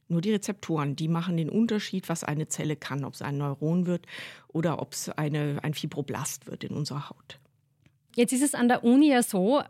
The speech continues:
Speaker 2: dass es immer ein bisschen eine Gratwanderung ist zwischen Publikation und Patent. Also an der Uni soll man publizieren, und zwar viel publizieren. Äh, und beim Patent ist es aber so, dass es geheim gehalten werden muss bis zum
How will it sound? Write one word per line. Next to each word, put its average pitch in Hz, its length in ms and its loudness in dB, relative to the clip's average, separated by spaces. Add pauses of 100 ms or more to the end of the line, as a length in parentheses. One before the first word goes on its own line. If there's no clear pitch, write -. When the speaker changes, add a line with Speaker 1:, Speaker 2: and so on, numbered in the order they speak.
(120)
Speaker 2:
dass 233 120 6
es 240 120 2
immer 262 120 4
ein 233 60 4
bisschen 240 160 4
eine 220 140 4
Gratwanderung 202 880 4
ist 220 280 -2
zwischen 214 480 2
Publikation 202 880 2 (640)
und 233 160 2
Patent. 170 720 2 (380)
Also 202 180 4
an 196 80 6
der 196 120 2
Uni 226 240 6
soll 202 180 4
man 190 180 4
publizieren, 190 680 4
und 226 100 4
zwar 185 140 2
viel 254 420 6
publizieren. 240 680 4 (720)
Äh, 214 220 8
und 226 140 0
beim 208 120 4
Patent 202 340 6
ist 247 120 4
es 240 120 6
aber 233 120 6
so, 233 120 4
dass 240 160 2
es 214 120 -2
geheim 202 300 8
gehalten 185 640 4
werden 185 320 4
muss 208 240 4
bis - 260 0
zum 208 400 6